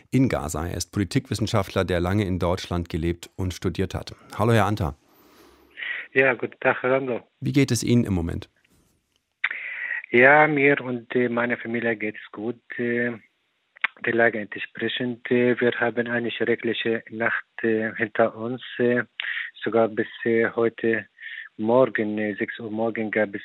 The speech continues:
Speaker 2: äh, so sehr heftige Bombardierung, äh, um Umgebung, äh, wo ich da lebe.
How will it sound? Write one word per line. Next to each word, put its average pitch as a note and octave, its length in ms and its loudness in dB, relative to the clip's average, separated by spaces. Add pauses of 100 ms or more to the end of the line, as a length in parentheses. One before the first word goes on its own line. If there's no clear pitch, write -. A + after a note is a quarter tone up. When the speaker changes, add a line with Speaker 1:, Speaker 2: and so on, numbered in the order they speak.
Speaker 2:
äh, G#2+ 220 0
so A2 160 2
sehr G#2 300 0
heftige A2+ 640 -2
Bombardierung, A2 720 0 (140)
äh, A2+ 200 2
um A2+ 160 -8
Umgebung, G#2+ 720 -2
äh, G#2+ 260 2
wo A2+ 120 -12
ich G#2 160 -6
da G#2+ 160 2
lebe. A2+ 400 2